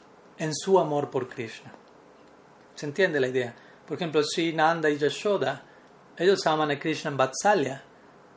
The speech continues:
pero no es que ellos tienen que abandonar a algo o a alguien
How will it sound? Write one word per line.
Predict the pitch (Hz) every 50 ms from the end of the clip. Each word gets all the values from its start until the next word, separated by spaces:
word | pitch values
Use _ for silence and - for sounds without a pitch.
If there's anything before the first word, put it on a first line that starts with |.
| -
pero | - 170 165 165
no | 190
es | 190 190
que | -
ellos | 196 175 - -
tienen | - 175 175 170 160
que | -
abandonar | 151 156 151 147 147 147 143 151 160 160
a | 143 147 156
algo | 170 170 160 156 151
o | 151 151 139
a | 139 147 170
alguien | 208 202 143 123 117 104 107 104